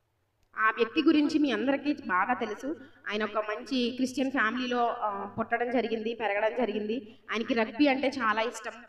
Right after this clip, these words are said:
పరుగు పందాలంటే ఇంకా ఇష్టం. పరుగు పందెంలో పో-, ఆ, వంద మీటర్ల పరుగు పందెంలో పాల్గొనాలని చెప్పి స్కాట్లాండ్ దేశం నుండి ప్యారిస్ దేశం ఒలింపిక్స్‌కి వెళ్ళాడు.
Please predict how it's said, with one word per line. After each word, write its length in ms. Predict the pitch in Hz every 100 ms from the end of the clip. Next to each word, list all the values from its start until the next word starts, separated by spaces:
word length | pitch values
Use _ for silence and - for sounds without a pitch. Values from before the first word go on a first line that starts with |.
| - - 254
పరుగు 220 | 254 320
పందాలంటే 540 | 330 294 302 269 311
ఇంకా 220 | 277 233
ఇష్టం. 280 | 277 269 277 269 - - _ _ _ _ _ -
పరుగు 220 | 254 285
పందెంలో 420 | 370 311 302 320
పో-, 300 | 320 294 254
ఆ, 320 | 254 220 208 202 -
వంద 200 | 233 269
మీటర్ల 340 | 311 302 294
పరుగు 260 | 302 302 254
పందెంలో 520 | 247 262 262 254 254 254 269 - -
పాల్గొనాలని 540 | 240 233 254 240 240 240
చెప్పి 320 | 240 240 415 - - - _ -
స్కాట్లాండ్ 480 | 311 330 359 370
దేశం 340 | 320 269 311 285
నుండి 520 | 254 240 370 277 403 - - _ _ _ _ -
ప్యారిస్ 360 | 262 302 294
దేశం 300 | 294 294 294
ఒలింపిక్స్‌కి 480 | 269 254 262 254 285
వెళ్ళాడు. 240 | 208 185